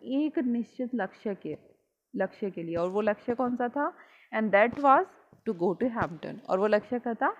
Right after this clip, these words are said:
हैम्पटन जाने का। This thought was with me day and night, ये जो विचार था मेरे साथ हर वक्त रहता था, day and night, दिन में भी रात में भी, यानी दिन रात वो हैम्पटन स्कूल के बारे में सोचता रहता था।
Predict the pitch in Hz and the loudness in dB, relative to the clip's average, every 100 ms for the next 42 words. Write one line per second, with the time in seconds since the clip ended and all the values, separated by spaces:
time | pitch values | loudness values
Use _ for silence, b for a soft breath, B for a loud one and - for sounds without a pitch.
0 | - 214 220 - 202 175 156 156 147 143 | -2 0 0 -2 -6 -4 -6 -6 -10 -14
1 | 156 - _ _ b b b b 208 294 | -16 -18 _ _ b b b b -2 0
2 | 453 - 285 240 226 214 214 202 202 175 | -2 -2 0 0 2 2 2 -2 -6 -8
3 | - 190 196 185 240 - 165 196 208 - | -8 -6 -4 -4 -8 -10 -4 -2 -2 -6
4 | 175 170 127 127 - 208 240 240 311 233 | -8 -8 -8 -10 -10 -4 0 0 0 0
5 | 202 240 247 247 240 240 185 220 233 214 | 0 2 0 0 -2 -2 -2 -4 -2 -2
6 | 214 _ _ _ - 254 208 190 - 165 | -4 _ _ _ 4 4 4 -2 -4 -8
7 | 151 151 151 156 151 - 214 302 - _ | -6 -10 -10 -10 -8 -2 -2 -2 -6 _
8 | - 214 190 156 143 151 170 170 180 202 | -8 -6 -4 -6 -6 -4 -4 -4 -4 0
9 | 330 208 160 - 160 165 165 202 202 320 | 0 2 -2 -4 -8 -8 -4 -2 0 0
10 | 294 220 190 - 226 214 175 175 214 285 | 2 0 0 -4 -6 -4 -6 -2 -4 -4
11 | - B B B 233 226 320 311 247 180 | -12 B B B -10 -4 0 0 0 0
12 | 160 160 190 294 262 208 - 160 151 135 | 0 0 -4 -4 -4 -6 -8 -10 -10 -14
13 | - 160 180 _ | -14 -16 -18 _